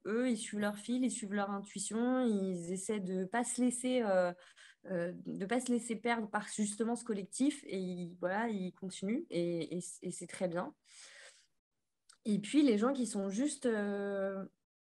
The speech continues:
perdus et déstabilisés parce que, euh, bon, ok, ils savent qu'il va falloir s'adapter, qu'ils vont devoir fonctionner autrement, mais en même temps, il n'y a rien vraiment qui se met encore en place pour le moment. Et je pense que c'est, euh,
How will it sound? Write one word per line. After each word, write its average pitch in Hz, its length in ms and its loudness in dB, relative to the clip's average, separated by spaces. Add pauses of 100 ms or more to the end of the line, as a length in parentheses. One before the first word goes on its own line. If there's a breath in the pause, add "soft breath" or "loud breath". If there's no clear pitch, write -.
(920)
perdus 226 400 2
et 254 80 4
déstabilisés 214 800 2
parce 196 320 -6
que, 233 100 -2
euh, 185 720 4 (840)
bon, 220 360 2
ok, 202 120 -4 (200)
ils 233 100 6
savent 285 280 6
qu'il - 120 -4
va 240 120 6
falloir 240 260 2
s'adapter, 247 640 2
qu'ils - 220 -4
vont 240 220 6
devoir 220 320 2
fonctionner 226 420 0
autrement, 220 500 0
mais 262 80 2
en 226 100 4
même 208 220 2
temps, 247 300 0 (600 loud breath)
il - 40 -6
n'y 208 60 0
a 202 60 2
rien 220 280 2
vraiment 214 320 2
qui 226 160 -2
se 214 140 -4
met 208 80 2
encore 202 320 0
en 208 140 0
place 214 280 -4
pour 202 220 -6
le 185 120 -2
moment. 185 460 0
Et 190 160 0
je - 160 -4
pense 208 220 -4
que 190 120 -8
c'est, 185 280 -4
euh, 170 220 -2